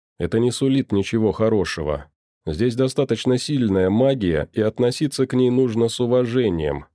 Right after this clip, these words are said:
тогда и она не причинит нам никакого вреда». Димка попытался представить себе книжки в интернете и то, как их можно брать и читать. Получилось не очень складно.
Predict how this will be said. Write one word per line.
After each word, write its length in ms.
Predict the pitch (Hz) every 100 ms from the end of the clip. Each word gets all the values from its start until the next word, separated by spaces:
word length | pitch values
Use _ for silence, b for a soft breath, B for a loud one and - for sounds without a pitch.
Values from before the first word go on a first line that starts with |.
| _
тогда 320 | - 90 123 156
и 80 |
она 280 | 135 110 120
не 120 | 127
причинит 600 | 113 104 98 104 104 95
нам 240 | 90 87 90
никакого 580 | 90 101 92 101 82 80
вреда». 560 | 80 90 82 73 67 _ _ _ _ _ _
Димка 480 | 78 76 101 123 135
попытался 680 | 123 117 101 113 123 - 113
представить 640 | 95 92 - 107 113 113
себе 320 | - 107 101
книжки 520 | 98 95 98 113 - 104
в 100 | 104
интернете 800 | 101 117 113 98 73 - 87 - _
и 100 | -
то, 200 | 82 131
как 220 | 131 110 113
их 180 | 98
можно 360 | 104 104 87 90
брать 320 | 82 87 113
и 80 | 98
читать. 540 | - 110 - - - _ _ _ _
Получилось 580 | - 101 127 143 127 127
не 120 | 139
очень 340 | 143 110 - 82
складно. 720 | - 107 107 82 80 80